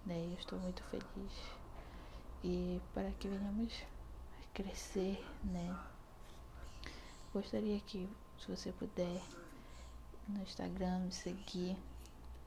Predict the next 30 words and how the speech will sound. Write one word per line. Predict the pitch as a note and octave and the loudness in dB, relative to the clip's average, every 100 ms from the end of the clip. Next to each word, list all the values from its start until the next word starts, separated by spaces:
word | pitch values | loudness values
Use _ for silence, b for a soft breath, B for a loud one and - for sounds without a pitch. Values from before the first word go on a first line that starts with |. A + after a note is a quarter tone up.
| - - F#3 | -12 -8 -6
é, | F3 - - F#3 | -6 -6 -4 0
é | E3+ E3+ - - | 4 2 0 2
Fã | G3+ G3 | 4 6
Total, | A3 A#3 A3 - F3 - - - | 4 0 -2 0 4 4 2 0
Vitória | F#3 F3+ F3 F3+ F#3+ | 0 2 2 4 2
Silva. | - - D#3+ E3+ - - - - - B B B - | 0 0 0 0 -4 -4 -6 -6 -6 B B B 0
A | F#3+ | 4
imagem | G3 F#3+ A#3 B3+ | 6 6 4 4
que | A3 | 4
vai | G#3+ | 6
estar | G3 - F#3 | 4 2 0
aqui | F#3 F#3+ | 0 2
no | F#3 - | 0 2
podcast, | G3 G3 G3 - F3+ F3+ - | 2 2 0 0 0 0 0
a | F3 F3 | 0 2
imagem | F3 E3+ F#3 F#3 | 2 2 2 2
que | F#3 | 4
vai | F3 E3+ | 4 4
estar | - - - E3+ E3 - - | 2 0 4 4 4 2 2
no | G3 F3+ F3+ | 2 2 4
meu | E3+ F3+ F#3+ B B B B - | 4 4 2 B B B B -4
Instagram, | - F3 E3+ E3 F3+ F#3 | 2 2 4 2 2 2
que | - | 4
é | G3 F#3 | 6 4
pra | F#3 F3+ - | 2 0 0
facilitar | E3+ F3 E3 E3 E3+ F3 E3+ D3 E3+ | -2 0 0 0 -2 -2 0 -2 -2
vocês | E3+ F#3 F#3 F#3 | -4 -2 -2 0
me | F3 F3 | 2 2
encontrarem, | - F3 F3 F3 E3 E3 G3 - - - - - - - | 2 2 4 6 8 6 4 -2 -4 -6 -6 -4 -4 0
né? | F3+ | 2